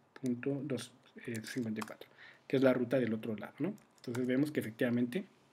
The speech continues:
ya no hay comunicación. Entonces ahora vamos a habilitarlo con ruteo dinámico.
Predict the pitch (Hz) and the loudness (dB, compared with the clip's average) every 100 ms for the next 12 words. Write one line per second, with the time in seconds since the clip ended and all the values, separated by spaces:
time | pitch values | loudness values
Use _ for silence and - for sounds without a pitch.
0 | _ _ _ _ _ - 131 127 131 131 | _ _ _ _ _ -8 0 2 4 2
1 | 113 107 - - - - - - - 185 | 0 -2 -6 -10 -14 -18 -16 -16 2 4
2 | 180 190 180 185 175 175 170 - 160 139 | 8 12 12 12 12 12 6 6 6 8
3 | 135 131 156 151 160 156 147 120 113 135 | 6 6 8 8 8 8 6 2 4 6
4 | 139 160 208 185 151 | 8 10 12 10 8